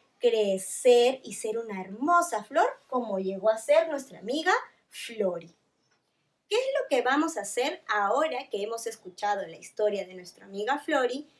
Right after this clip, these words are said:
y hemos recordado los cuatro poderosos elementos que necesita para poder crecer? En casa, con la ayuda de mamá o de papá, vas a dibujar estos cuatro elementos. Recuerda cuáles son:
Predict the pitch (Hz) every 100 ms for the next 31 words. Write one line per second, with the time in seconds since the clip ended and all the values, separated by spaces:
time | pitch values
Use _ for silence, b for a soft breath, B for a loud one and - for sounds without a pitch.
0 | B 285 262 277 302 320 320 277 220 220
1 | 220 262 233 196 - - - 349 392 392
2 | 359 262 226 196 226 254 214 196 240 320
3 | 349 294 262 285 - 202 196 190 269 285
4 | 285 - 302 262 185 - 170 180 175 165
5 | - - _ _ _ b b b - 453
6 | 480 427 247 226 - 254 285 262 202 196
7 | 240 226 196 185 170 170 214 226 196 180
8 | 175 226 339 339 269 247 - B B B
9 | - 349 - 226 233 339 381 - 262 240
10 | 370 b b b 277 277 - 220 - 269
11 | 311 381 403 277 226 180 170 - _ _
12 | _ _ - 214 - 240 247 311 226 196
13 | 262 -